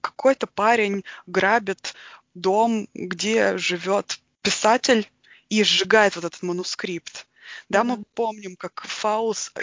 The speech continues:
Speaker 1: этим хотел сказать, что писатель этот даже не понимает половину того, что пытается ему сказать, пытается ему донести вот этот вот бунтарь из рабочего класса. Потому
Speaker 2: Мгм.
Speaker 1: что рабочий класс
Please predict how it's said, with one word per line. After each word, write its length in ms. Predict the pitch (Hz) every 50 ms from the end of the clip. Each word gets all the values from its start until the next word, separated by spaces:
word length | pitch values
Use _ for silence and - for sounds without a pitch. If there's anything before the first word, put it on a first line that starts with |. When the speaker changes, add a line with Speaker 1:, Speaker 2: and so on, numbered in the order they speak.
| - - -
Speaker 1:
этим 260 | 202 - - 233 196
хотел 380 | - - 190 190 - 208 208
сказать, 500 | 196 - - - 190 180 196 208 240 247
что 460 | - - - - - 202 196 196 190 190 - - - - - - - - _
писатель 640 | - 220 - - - 233 254 - - - 277 214 -
этот 300 | - 196 185 - 175 - _ _ -
даже 280 | 170 214 226 240 254
не 220 | 240 220 214 214 202
понимает 540 | - _ - 214 226 240 269 277 233 - -
половину 440 | - 185 180 190 196 220 208 190
того, 280 | 170 - 175 170 208 330
что 120 | - - 214
пытается 640 | - - 196 - - 214 214 262 285 - - - 220
ему 200 | 202 196 202 196
сказать, 480 | - - - 160 170 165 190 240 311 -
пытается 500 | - - - - 208 208 202 - - - 185
ему 120 | 170 165 160
донести 460 | 160 170 175 175 - - - 262 339
вот 160 | 349 254 -
этот 200 | 233 214 262 226
вот 100 | - 180
бунтарь 460 | 175 160 190 202 196 - 208 214 247 277
из 100 | 240 -
рабочего 480 | 185 170 165 175 180 - - 208 190 -
класса. 580 | - - 226 208 175 151 151 - - - 165 - - - - - - - -
Потому 200 | - - 208 220
Speaker 2:
Мгм. 80 | 226 -
Speaker 1:
что 180 | 214 233 226 - -
рабочий 520 | 202 214 202 - 247 240 - - - 190
класс 560 | - - 202 202 202 214 277 403 - - -